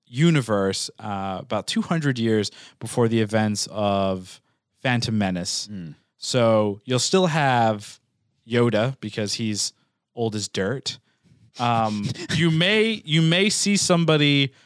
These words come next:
Speaker 1: known as a Darth Plagueis
Speaker 2: Ah.
Speaker 1: because Darth Plagueis' species does live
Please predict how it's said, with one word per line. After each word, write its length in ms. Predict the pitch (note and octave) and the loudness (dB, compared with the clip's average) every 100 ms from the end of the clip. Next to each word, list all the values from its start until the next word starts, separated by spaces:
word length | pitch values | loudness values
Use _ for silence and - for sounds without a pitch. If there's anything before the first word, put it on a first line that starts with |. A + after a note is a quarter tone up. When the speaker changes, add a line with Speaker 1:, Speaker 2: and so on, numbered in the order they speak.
| _ - | _ -6
Speaker 1:
known 220 | B2+ C3 | 0 2
as 120 | B2 | 2
a 60 | B2 | 0
Darth 320 | A2 A#2+ A2+ | 2 0 0
Plagueis 840 | - A2+ G#2 A2 D#3 G3+ - - - - | -6 -4 -2 0 0 0 -2 -6 -10 -4
Speaker 2:
Ah. 580 | F2 F#2+ G3 F#2 D2+ - | 0 4 4 2 -2 -8
Speaker 1:
because 240 | A#2 B2+ | -4 -2
Darth 280 | A2+ C#3 - | 0 0 0
Plagueis' 600 | C3 B2 B2 A#2 - A#2 | -2 -2 0 -2 -2 -4
species 580 | - - B2+ B2+ - A2+ | -4 -4 -2 0 -2 -2
does 340 | G#2+ A#2 A#2+ | 0 0 0
live 540 | A2+ A#2+ B2 A#2 G#2 | 0 2 4 4 0